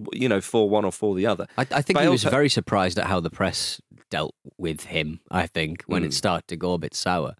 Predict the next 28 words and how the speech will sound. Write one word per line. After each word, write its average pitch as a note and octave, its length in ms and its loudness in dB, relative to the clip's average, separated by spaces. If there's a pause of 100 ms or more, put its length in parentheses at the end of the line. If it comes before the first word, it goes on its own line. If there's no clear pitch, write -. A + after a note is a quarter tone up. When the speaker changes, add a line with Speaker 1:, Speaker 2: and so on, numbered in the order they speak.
Speaker 1:
Yes. G2 200 0
Speaker 2:
Like, A2+ 340 2
I, A2 80 2
I - 40 0
think A#2 180 -2
the G#2 60 -6
ferocity F#2+ 800 -4 (360)
and F2+ 200 -2
the, E2+ 240 0
you E2 100 -8
know, D#2+ 140 -4
the, F2 200 -2
the, E2+ 160 -4
the F2 220 -4
industry, G#2 720 0 (300)
uh, E2 140 -2 (100)
based G2+ 340 0
around E2+ 400 0
this E2+ 160 -4
fucking E2 440 -8
just E2+ 260 -8
trash, - 680 -2
Speaker 1:
Mm. G2 80 -2
Speaker 2:
uh, D#2 480 -4
uh, E2+ 140 -4 (240)
uh, D#2+ 60 -8
um, D#2+ 160 -8 (100)
writing, F#2+ 440 -2